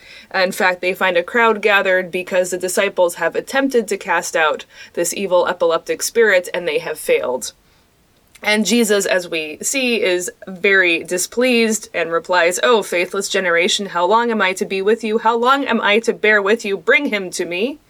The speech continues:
And then the boy is brought forward. There's a remarkably long dialogue between Jesus and the father about this. This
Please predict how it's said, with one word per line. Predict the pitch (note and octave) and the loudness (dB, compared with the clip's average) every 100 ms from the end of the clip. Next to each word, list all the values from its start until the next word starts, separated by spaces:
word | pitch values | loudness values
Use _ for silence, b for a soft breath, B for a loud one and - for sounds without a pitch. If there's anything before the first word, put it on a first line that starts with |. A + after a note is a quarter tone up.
| b b - | b b -4
And | G3 F#3+ | -2 0
then | F#3+ | -2
the | |
boy | F3+ G3 G3+ | 0 2 2
is | G#3 | 0
brought | G#3 G3 G#3+ | 0 0 0
forward. | - B3+ A#3+ A#3+ A#3 | 0 2 6 6 4
There's | G#3 G3+ G#3 | 2 2 2
a | F#3 F3 | 4 4
remarkably | G3+ A3 D4+ E4+ A#3+ G#3+ | 4 2 2 0 2 2
long | G3 G3+ F#3+ | 2 2 2
dialogue | F3 F#3+ E3 D3+ D3+ D#3 | 2 4 4 2 0 -6
between | E3+ - F#3 F3 | -10 -8 -8 -8
Jesus | D#3+ G3 F#3 F3 E3+ | -6 -4 0 2 0
and | - F3+ | -2 -4
the | E3+ | -4
father | - F#3+ F#3 E3+ | 0 0 2 0
about | F3 D#3+ D#3+ - | 0 0 0 2
this. | D#3 D#3+ | 0 0
This | - D3 - | -6 -8 -10